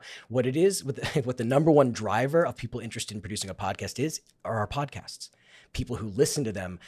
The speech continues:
you know, come across them on social, find them, you know, through search. That's when they say, "Well, who produced this? I wanna do this. This is exactly what we need to produce." So, um, I would say that, yeah, uh, the, the people that do come to us specifically for podcasting, that's the means that they find us.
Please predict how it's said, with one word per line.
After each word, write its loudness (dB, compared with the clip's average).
you -4
know, -4
come -6
across -4
them -4
on -2
social, -6
find -2
them, -4
you -6
know, -4
through -12
search. -2
That's 2
when -4
they -4
say, -4
"Well, -6
who -4
produced 0
this? -6
I 2
wanna -2
do -10
this. -12
This -8
is -8
exactly -4
what -8
we -12
need -12
to -18
produce." -12
So, -6
um, -4
I 2
would 4
say 4
that, -4
yeah, -4
uh, -4
the, -2
the -8
people 2
that 6
do 0
come -2
to -4
us 0
specifically 0
for -4
podcasting, -4
that's -4
the -8
means -6
that -16
they -10
find -12
us. -18